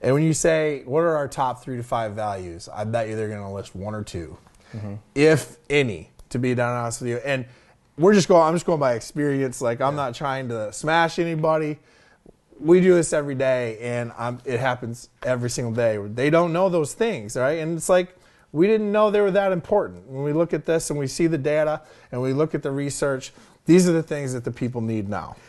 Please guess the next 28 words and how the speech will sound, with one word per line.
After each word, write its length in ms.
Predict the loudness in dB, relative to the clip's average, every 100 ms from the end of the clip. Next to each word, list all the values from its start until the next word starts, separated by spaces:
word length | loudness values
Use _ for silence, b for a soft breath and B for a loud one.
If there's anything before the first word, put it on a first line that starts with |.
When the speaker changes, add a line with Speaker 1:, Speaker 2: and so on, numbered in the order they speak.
| B B B
Speaker 2:
Yeah, 200 | 4 6
and 120 | 4
if 120 | 0 0
you 120 | 0
want, 280 | 2 2 2
like, 220 | 0 0
a 120 | -2
quick 480 | -4 0 0 0 -2
gimme, 460 | -2 0 -2 -6 -10
if 120 | -8
they're 140 | -4
not 260 | -2 -4 -4
giving 240 | -6 -4
you 100 | -4
any 160 | -2 -2
answers, 380 | -4 -6 -8 -6
'cause 160 | -4
a 40 | 0
lot 200 | 0 0
of 80 | -2
'em 260 | -8 -10 -14 -20 _
probably 500 | -6 -6 -4 -4 -6 -10
won't 180 | -12 -8
give 140 | -6 -4
you 80 | -4
a 60 | -2
Speaker 1:
Yeah. 60 |
Speaker 2:
ton, 300 | -2 -2 -6